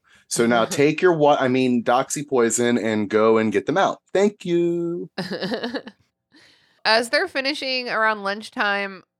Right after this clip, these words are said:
Speaker 2: well, I don't know, I don't even know if they're finishing, but they're definitely around lunchtime.
Speaker 1: <laughs> As the activity is no longer going on around lunchtime. <laughs>
Speaker 2: Yeah, the doorbell rings again,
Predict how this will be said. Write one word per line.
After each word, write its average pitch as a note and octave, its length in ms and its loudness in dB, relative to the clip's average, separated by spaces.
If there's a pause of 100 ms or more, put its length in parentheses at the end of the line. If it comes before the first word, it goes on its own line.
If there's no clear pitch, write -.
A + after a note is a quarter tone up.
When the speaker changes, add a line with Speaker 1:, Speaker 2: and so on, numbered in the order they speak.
(140)
Speaker 2:
well, F3+ 440 2
I G#3+ 120 0
don't A#3+ 80 -4
know, G3+ 260 -2
I A3 40 -2
don't D4+ 120 -4
even G3 200 -4
know E3+ 100 -2
if E3 120 -8
they're D3 140 -10
finishing, - 540 -12
but F3+ 160 -4
they're F#3+ 120 0
definitely G3+ 720 -2 (160)
around F3 340 2
lunchtime. F3 680 -2
Speaker 1:
<laughs> - 40 -10
As D#3+ 180 4
the E3 140 6
activity F#3 560 2
is F3 240 4
no C#3 180 4
longer D#3+ 500 2
going D3+ 340 4
on D3 200 6
around C3 360 0
lunchtime. D3+ 680 -4
<laughs> A3+ 320 -4 (160)
Speaker 2:
Yeah, F3 500 2
the G#3+ 180 -2
doorbell C4+ 420 2
rings A#3 300 -2
again, F3+ 800 -2